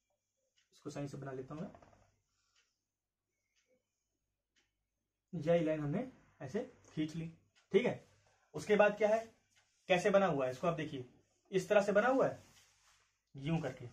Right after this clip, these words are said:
मैंने क्या बताया, जो भी इंक्लाइंड है वो सब straight हो जाएंगे, तो आपको कैसा दिखेगा, एकदम straight। तो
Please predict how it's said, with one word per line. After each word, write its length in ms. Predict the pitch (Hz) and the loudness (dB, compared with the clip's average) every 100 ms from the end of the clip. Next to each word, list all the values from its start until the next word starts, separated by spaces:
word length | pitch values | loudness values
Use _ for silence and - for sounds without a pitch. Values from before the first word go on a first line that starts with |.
| - _ _ - | -20 _ _ 0
मैंने 160 | 160 185 | 2 6
क्या 120 | 202 | 6
बताया, 220 | 175 147 | 8 4
जो 140 | 143 160 | 4 4
भी 100 | 190 | 2
इंक्लाइंड 320 | 185 190 196 | 6 8 8
है 40 | |
वो 60 | 202 | 4
सब 140 | 196 | 2
straight 200 | - 208 | 2 4
हो 60 | 208 | 4
जाएंगे, 220 | 214 208 | 4 2
तो 80 | 190 | 2
आपको 160 | 175 185 | 2 0
कैसा 180 | 190 | 0
दिखेगा, 320 | 196 214 240 277 - - - | 0 -2 -2 -6 -14 -20 -10
एकदम 220 | 147 208 240 | -2 -2 -2
straight। 380 | - 151 131 - - _ _ _ _ _ _ _ 196 | -4 -2 -2 -4 -20 _ _ _ _ _ _ _ 4
तो 280 | 240 254 | 4 4